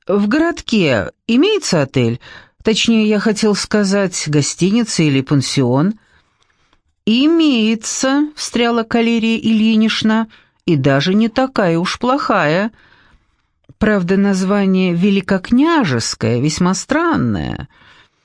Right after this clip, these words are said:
Император Николай Павлович, да, находился проездом, но и то не в Анчуткино, а на Мухиной даче. А вот ни один из великих князей там отродясь не бывал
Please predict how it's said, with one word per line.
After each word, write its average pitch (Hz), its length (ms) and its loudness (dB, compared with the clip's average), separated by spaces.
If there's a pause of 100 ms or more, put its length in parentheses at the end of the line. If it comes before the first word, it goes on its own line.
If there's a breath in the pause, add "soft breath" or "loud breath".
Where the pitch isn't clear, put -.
(260 soft breath)
Император 214 640 0
Николай 170 380 0
Павлович, 165 480 -2
да, 120 460 0
находился 131 800 0
проездом, 196 800 -2 (460 loud breath)
но 185 340 4
и 202 140 0
то 294 360 -2
не 151 220 2
в 156 80 -2
Анчуткино, 147 800 0
а 131 40 0
на 147 140 0
Мухиной 190 420 0
даче. 131 540 -2 (1000 soft breath)
А 165 100 0
вот 156 220 0
ни 160 100 4
один 170 300 2
из 160 140 0
великих 170 520 0
князей 180 500 2
там 214 300 -2
отродясь 220 880 0
не 185 140 2
бывал 180 440 0